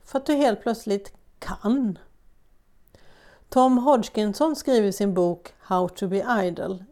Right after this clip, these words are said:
i min översättning. Ett bra trick för de som önskar det lata livet är att flytta till ett hus i ett fritidshusområde och att arrangera så att det går att jobba flexibelt.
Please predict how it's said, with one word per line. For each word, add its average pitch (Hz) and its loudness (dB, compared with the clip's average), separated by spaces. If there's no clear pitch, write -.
i 254 0
min 185 0
översättning. 175 -10
Ett - -4
bra 294 8
trick 190 0
för 220 -2
de 185 2
som 190 -2
önskar 190 0
det 175 4
lata 208 4
livet 190 -2
är 190 0
att 175 -6
flytta - -8
till 185 -6
ett - -4
hus 196 0
i 190 -2
ett 185 -6
fritidshusområde 202 -4
och - -2
att 262 0
arrangera 277 0
så 190 -6
att 190 -2
det 208 -2
går 175 2
att 180 -4
jobba 190 0
flexibelt. 226 -4